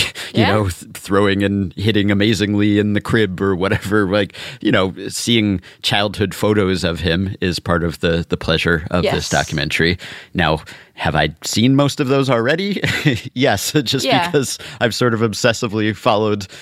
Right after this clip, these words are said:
Speaker 2: Ohtani's career. And so on a purely informational level,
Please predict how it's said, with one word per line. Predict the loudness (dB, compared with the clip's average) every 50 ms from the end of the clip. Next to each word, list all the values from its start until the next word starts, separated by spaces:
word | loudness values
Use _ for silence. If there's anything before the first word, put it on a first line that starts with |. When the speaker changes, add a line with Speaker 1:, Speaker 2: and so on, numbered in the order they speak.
| -20 -20 -14 _
Speaker 2:
Ohtani's | -4 -2 0 2 0 2 0 -2 -2
career. | -4 -6 -4 0 2 2 2 2 2 0 0 -2 -4
And | -4 -4 -4 -4 -6
so | -2 0 2 2 2 0 0 -4 -8 -20 -20 -20 _ -4
on | -2 0 0
a | 0 -2
purely | -2 -2 0 2 2 2 2 2 2 2 2 2 2 2 0 -2 -6 -18 -20 -20 -20 _ _ _ 2 2 2
informational | 4 2 2 2 4 2 2 2 2 0 2 2 2 2 2 0 0 2
level, | 2 2 0 0 0 0 0 0 -2